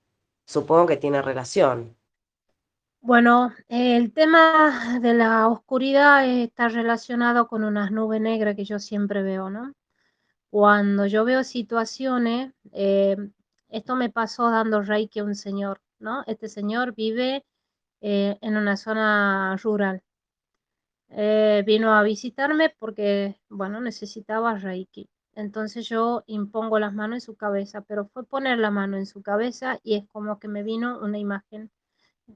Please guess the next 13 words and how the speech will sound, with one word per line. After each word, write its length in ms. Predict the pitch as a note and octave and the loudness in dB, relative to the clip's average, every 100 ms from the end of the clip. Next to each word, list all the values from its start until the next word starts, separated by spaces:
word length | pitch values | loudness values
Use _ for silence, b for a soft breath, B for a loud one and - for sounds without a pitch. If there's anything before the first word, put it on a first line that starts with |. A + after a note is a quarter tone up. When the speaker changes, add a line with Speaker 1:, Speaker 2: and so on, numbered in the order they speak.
| _ | _
Speaker 2:
eh, 720 | G#3+ G3+ G#3 G3+ G3 F#3+ - - | -4 0 0 0 0 -2 -6 -6
tan 180 | A#3 A#3+ | 0 0
vívida, 480 | A#3+ A#3 A3 A3+ C#4 | 2 2 2 2 0
era 200 | G#3 G#3 | -2 -2
como 200 | G#3 G3+ | -4 -6
que 80 | G3+ | -8
estaba 280 | - G#3+ G3+ | -10 -4 -2
ahí. 280 | G3+ B3+ - _ _ _ _ _ _ _ - | -2 -4 -10 _ _ _ _ _ _ _ -4
Eh, 560 | G#3+ G#3+ G#3 G#3 G3+ - | 0 2 2 0 -2 -4
el 180 | G#3 G#3+ | 2 2
horizonte 640 | A3 - C4 C#4 - A#3 | 2 -4 -6 -6 -4 -2
era 120 | A3+ | -2
oscuro, 640 | A3+ _ - A3+ G#3 G3+ | -4 _ -10 -6 -4 -6